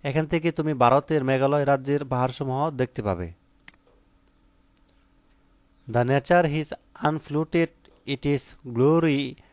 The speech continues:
আহ, in this small rural landscape। প্রকৃতি এই ছোট গ্রামীণ প্রকৃতির দৃশ্যের মাঝে তার মহিমা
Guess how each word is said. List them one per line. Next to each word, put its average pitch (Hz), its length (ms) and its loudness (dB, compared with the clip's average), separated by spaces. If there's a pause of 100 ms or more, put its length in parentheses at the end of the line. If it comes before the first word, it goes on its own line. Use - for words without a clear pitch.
(320)
আহ, 104 560 2
in 131 260 -2
this 131 420 -2
small 123 340 0 (400)
rural 135 460 6 (500)
landscape। 135 540 -2 (4000)
প্রকৃতি 175 520 0
এই 131 140 2
ছোট 156 260 -4
গ্রামীণ 151 440 4 (120)
প্রকৃতির 151 480 -4
দৃশ্যের 123 360 -2
মাঝে 127 280 -2
তার 120 220 -2
মহিমা 120 440 -4